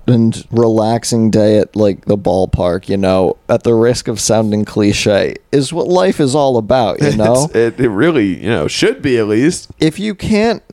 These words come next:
Speaker 1: enjoy that without the comfort of knowing that you have a loaded gun in your pocket,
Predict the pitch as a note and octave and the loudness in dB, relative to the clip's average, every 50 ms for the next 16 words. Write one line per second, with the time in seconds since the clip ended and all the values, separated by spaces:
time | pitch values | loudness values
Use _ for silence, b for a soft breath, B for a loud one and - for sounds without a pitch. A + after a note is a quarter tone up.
0 | - - - D3 D3+ D3+ C#3 A#2+ F3 E3+ D3 D#3+ F#3+ G#3+ G3+ D3+ A2 A2 G#2 G#2 | -14 -6 -4 -2 -2 -2 -2 -2 0 0 2 2 2 2 0 0 0 0 2 2
1 | G2+ G#2 G2+ - - - C3 B2+ C3+ C#3 - B2+ C3 D3+ F3 E3+ - - _ - | 2 2 0 0 -2 0 2 2 2 2 2 0 0 2 2 0 -2 -2 _ -4
2 | - B2+ A#2 - - - - C#3+ D#3 E3+ E3+ - E3+ D#3 B2 - A#2+ A#2 G#2 A2+ | -4 -4 -4 -6 -10 -12 -8 -6 -6 -6 -4 -2 0 0 0 0 0 -2 0 0
3 | A2 A#2 A#2+ C3+ C#3 C#3+ C#3+ C#3 B2 A#2+ - - - C3 B2+ B2+ B2 A2+ G2+ G#2 | 0 2 2 2 2 0 0 0 0 -2 -2 0 0 0 2 2 2 0 0 0
4 | G#2 A2 A2 A#2 C3+ D#3 D3 B2+ G#2 E2 F#2 F2+ - G#2 G2 A2+ B2+ D3 D#3 E3 | 2 2 2 2 2 2 0 0 -2 -4 -6 -4 -2 0 0 0 0 0 -2 0
5 | E3+ F3 F3+ F3+ - - D#3+ D#3+ D4+ D4 - G#4+ G#4 G4+ - | 0 2 0 0 0 -2 -2 -2 -2 -2 0 0 0 0 -2